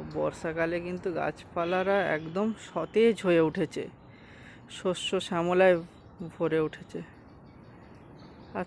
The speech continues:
তোমরা কে কোথা থেকে দেখছো একটু কমেন্ট করো। তোমাদের ওদিকেও কি এরকম বৃষ্টি হচ্ছে?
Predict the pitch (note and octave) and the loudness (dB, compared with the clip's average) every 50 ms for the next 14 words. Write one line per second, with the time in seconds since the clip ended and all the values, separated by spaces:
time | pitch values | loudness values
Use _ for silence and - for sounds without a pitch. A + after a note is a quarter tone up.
0 | - - F#3 F#3 F#3+ G3+ G#3+ A3+ A3 - - G3+ G#3 - F#3+ F3+ - G3 - G#3 | -4 -4 -2 -2 0 2 2 2 2 2 0 0 2 2 -2 -4 -4 -4 -4 -4
1 | G3+ - G#3 F#3 F3+ F3+ F3+ - - - A3+ B3 B3+ - - - - F3 - - | 0 0 0 0 0 -4 -4 -6 0 2 2 2 2 -2 -8 -10 -10 -10 -6 -4
2 | - F#3+ - E3 E3 E3+ F3 F#3+ - - G3+ G3+ G#3 A#3+ C#4 - - - - - | -4 -2 0 0 0 0 -2 -4 -4 -2 0 0 2 0 -2 -4 -10 -20 -20 -20
3 | - - - - - - - _ _ _ _ _ - - - - - - - - | -20 -20 -20 -20 -20 -20 -20 _ _ _ _ _ -20 -20 -20 -20 -18 -16 -10 -8
4 | F#3 F3 E3+ F3 F3+ F3+ F3+ G3+ G#3 - - F3+ F3+ F3 F#3+ F#3 - G3+ G3+ G3+ | -8 -6 -4 -4 -4 -2 -2 -2 -2 -2 -2 -6 -6 -6 -8 -8 -4 -4 -4 -4
5 | G3 - A3 A3 G#3 G3 F#3+ F#3 - - G#3+ G#3 G3 F#3+ G3 F#3+ - - - A3 | -6 -6 -4 -4 -2 -2 -4 -6 -8 -8 -8 -8 -6 -8 -8 -10 -10 -8 -4 -4
6 | A3 A#3+ B3 - - - F#3 | -2 -2 -4 -6 -8 -8 -8